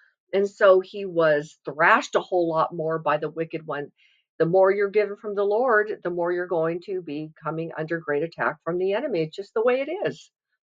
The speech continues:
I believe that's why God does not give a whole lot to people, because he understands that they're not gonna be able to take the kind of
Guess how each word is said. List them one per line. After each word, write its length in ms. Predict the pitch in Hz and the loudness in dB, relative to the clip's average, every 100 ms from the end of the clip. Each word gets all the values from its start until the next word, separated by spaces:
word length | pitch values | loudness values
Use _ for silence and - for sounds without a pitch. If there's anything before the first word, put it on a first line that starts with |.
| - | 0
I 180 | 226 302 | 2 6
believe 340 | 359 359 415 | 6 6 6
that's 260 | 349 320 - | 6 2 2
why 180 | 277 269 | 0 2
God 420 | 220 226 254 226 | 4 4 2 4
does 320 | 202 233 226 | 6 6 0
not 360 | 202 185 220 - | 0 2 0 0
give 200 | 208 196 | 0 0
a 80 | |
whole 340 | 196 196 208 214 | 0 2 2 2
lot 280 | 190 277 - | 0 0 -2
to 100 | 285 | -14
people, 600 | - 170 165 143 214 - _ _ _ | -8 -6 2 4 4 0 _ _ _
because 320 | 247 247 277 269 | -14 -4 -4 -4
he 240 | 277 - | -8 -4
understands 600 | 254 262 254 247 262 262 | -2 -2 -4 -6 -8 -6
that 100 | 240 | -4
they're 100 | 233 | -2
not 200 | 226 233 | -2 -2
gonna 140 | 269 240 | -4 -6
be 120 | 233 | -4
able 220 | 233 233 | -4 -4
to 100 | 247 | -6
take 580 | 240 - 269 247 247 - _ _ _ | -10 0 2 2 -2 -12 _ _ _
the 80 | 190 | -6
kind 600 | - - 202 220 240 - - - | -4 -10 -2 2 2 0 -4 0
of 340 | 175 196 | 4 4